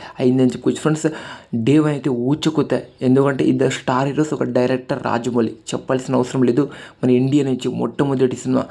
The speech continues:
వంద, రెండు వందల కోట్ల గ్రోత్ రాబట్టిన బాహుబలి టూ. ఈ సినిమా డే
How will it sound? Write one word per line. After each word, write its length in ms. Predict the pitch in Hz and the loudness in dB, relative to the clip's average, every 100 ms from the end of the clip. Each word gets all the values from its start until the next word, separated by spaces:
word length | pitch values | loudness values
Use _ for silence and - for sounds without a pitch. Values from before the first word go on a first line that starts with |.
| - _ 113 | -14 _ -2
వంద, 260 | 120 131 131 127 - - - 123 | 2 2 2 -2 -6 -20 -6 0
రెండు 180 | 123 135 | 2 2
వందల 220 | 139 135 135 | 0 -4 -2
కోట్ల 260 | 135 131 - - - - _ _ _ _ - | -4 -4 -10 -12 -20 -20 _ _ _ _ -4
గ్రోత్ 280 | 135 139 135 | 0 0 0
రాబట్టిన 380 | 135 127 127 135 135 120 | 0 0 -2 -2 -2 0
బాహుబలి 260 | 123 127 117 | 4 4 2
టూ. 60 | 123 | -2
ఈ 180 | 143 131 | -4 -6
సినిమా 160 | 143 135 117 | -4 -4 0
డే 80 | 127 | 2